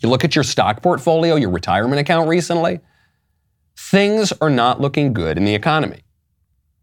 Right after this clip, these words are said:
Cardi B knows it. The conservatives know it. The only people who don't seem to know it, or don't want to admit it, or don't even care,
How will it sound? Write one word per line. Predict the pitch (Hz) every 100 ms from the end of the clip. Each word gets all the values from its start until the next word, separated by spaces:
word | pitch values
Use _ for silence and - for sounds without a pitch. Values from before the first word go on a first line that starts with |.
| _ _ _ _ _ _ _ _ _ _ _ _ -
Cardi | 143 160
B | 131 208
knows | 131 104 113
it. | - _ _ _ _ _ _ _ _ _ _ _ _ _ -
The |
conservatives | 135 143 175 208 190 90 110
know | 95 90
it. | 127 _ _ _ _ _ _ -
The | 117
only | 208 247
people | 226 202 170
who | 139
don't | 139 143
seem | 143 127
to | 123
know | 80 65
it, | 71 _ _ _ _ _ _ _ _ -
or | 98
don't | 107
want | 117 123
to | 123
admit | 95 78 71
it, | 82
or | 92
don't | 110
even | 131 131
care, | 104 90 67 -